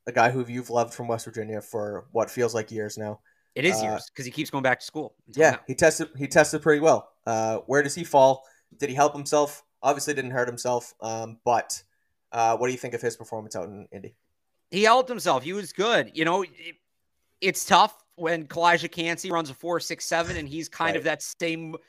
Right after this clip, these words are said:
Speaker 2: you're looking at him to be kind of the same mold of player. Now, he's probably the day three, right? If you wanna
Speaker 1: Mm-hmm.
Speaker 2: add that player, but you don't wanna inve-, invest that highly. Um, I mean, that's, that's a massive gap, four six seven versus four eight five.
Speaker 1: Yeah,
Speaker 2: That
Speaker 1: it
Speaker 2: really
Speaker 1: is.
Speaker 2: is. But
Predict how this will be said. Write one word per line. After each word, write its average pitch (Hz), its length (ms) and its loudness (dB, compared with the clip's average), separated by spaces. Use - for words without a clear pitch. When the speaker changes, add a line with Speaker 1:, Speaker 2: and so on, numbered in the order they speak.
Speaker 2:
you're 175 160 0
looking 208 340 0
at 180 40 -4
him 185 160 -4
to 180 60 -4
be 165 100 -8
kind 175 220 2
of 160 40 -8
the 151 60 -8
same 170 240 -6
mold 165 240 -2
of 143 100 -10
player. 180 420 0
Now, 151 120 -2
he's 156 220 -12
probably 160 480 -2
the 143 100 -6
day 156 300 -2
three, 151 560 -6
right? 170 200 0
If 160 100 -12
you 151 80 -4
wanna 151 160 0
Speaker 1:
Mm-hmm. 147 100 0
Speaker 2:
add 147 120 -4
that 147 200 -4
player, 151 220 -4
but 151 120 -8
you 139 80 -10
don't 143 160 -10
wanna 143 260 -8
inve-, 139 240 -6
invest 139 380 -4
that 123 140 -8
highly. 147 500 -6
Um, 117 360 -10
I 123 40 -20
mean, 117 100 -16
that's, - 280 -6
that's 147 200 -10
a 139 60 -8
massive 127 480 -8
gap, 120 280 -12
four 120 280 -16
six - 340 -12
seven 107 260 -12
versus 95 220 -20
four 110 260 -16
eight 104 140 -18
five. 95 380 -10
Speaker 1:
Yeah, 107 140 -12
Speaker 2:
That 82 100 -12
Speaker 1:
it - 20 -12
Speaker 2:
really 107 240 -10
Speaker 1:
is. 117 60 -6
Speaker 2:
is. 104 100 -14
But 107 240 -6